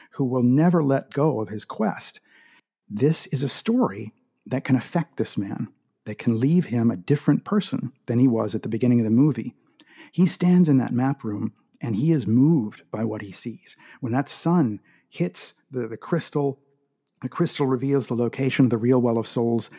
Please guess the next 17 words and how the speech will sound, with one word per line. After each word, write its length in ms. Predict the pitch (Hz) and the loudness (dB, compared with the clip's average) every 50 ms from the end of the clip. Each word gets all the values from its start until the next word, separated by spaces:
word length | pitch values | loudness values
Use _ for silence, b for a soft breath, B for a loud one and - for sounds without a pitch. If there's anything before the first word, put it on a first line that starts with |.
| B B B B B B B B B _ | B B B B B B B B B _
there's 160 | - 147 151 143 | 0 0 2 2
a, 120 | 131 120 - _ _ - | 0 0 -4 _ _ -4
a 80 | 127 | -2
look 280 | 127 131 170 196 - 147 | 0 2 2 2 0 0
of 140 | 123 113 120 | -4 -4 0
wonder 480 | 120 147 165 165 139 110 92 - - _ _ _ _ _ | 4 6 6 6 6 4 0 -4 -12 _ _ _ _ _
in 100 | - 117 | -2 0
his 200 | 107 104 95 - | 0 0 -2 -6
face. 440 | - 113 110 110 - - - - - b b b b b b _ - | -8 -8 -10 -10 -12 -14 -14 -16 -16 b b b b b b _ -6
And 160 | 117 113 - | -4 -4 0
Steven 240 | - 175 180 165 147 | 4 4 4 4 2
Spielberg 480 | - - 147 151 160 151 131 113 - | 0 -2 0 0 0 0 0 -2 -2
talks 340 | - - 143 160 160 - - | -2 0 0 2 0 0 -4
about, 440 | 139 120 117 107 107 107 - - - | -4 -4 -4 -4 -6 -8 -10 -8 -4
uh, 220 | 131 113 107 104 B B B B B B - | -4 -4 -4 -6 B B B B B B -2
using 360 | - 131 151 139 135 139 123 | 2 4 4 6 6 6 8
music 520 | 131 151 196 220 175 117 - - - - | 8 8 6 6 4 2 -2 -8 -14 -20